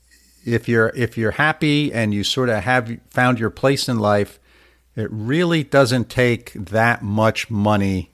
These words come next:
to live. And, um, I think that's another thing that, that Jim has figured out, that, you know what, uh, and I think part of it has to do with some of the challenges and the health scare he had. I wanna have this proper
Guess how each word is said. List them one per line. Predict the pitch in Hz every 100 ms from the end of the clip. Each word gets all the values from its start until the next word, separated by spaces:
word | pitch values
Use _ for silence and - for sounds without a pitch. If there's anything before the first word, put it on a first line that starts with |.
| _ -
to | 101
live. | 87 87 71 71 - _ _ _ _ _ -
And, | 95 92 87 85
um, | 92 92 90 87
I | 98 92
think | 120 110
that's | 117 -
another | 107 113 107
thing | - 107 98
that, | 95 95 -
that | 107 101 80
Jim | 110 101
has | 95
figured | - 107 95 101
out, | 98 87 -
that, | 98 90 87 _ _ _ _ -
you | 107
know | 98
what, | 107 151 - -
uh, | 120 104 101 95 92 92
and | 160 107
I |
think | - 117
part | - 123 117
of |
it | 107
has | 120 117
to | -
do | 101 113
with | 98
some | 113 101
of |
the | 90
challenges | - 117 113 113 98 113 95
and | 92
the |
health | 87 117
scare | - - 110 101
he |
had. | 95 101 101 92 _ _ _ _ -
I | 98
wanna | 101 110
have | 104 120 110 95
this | 98 - - _ _ _ -
proper | 117 117 - 107 101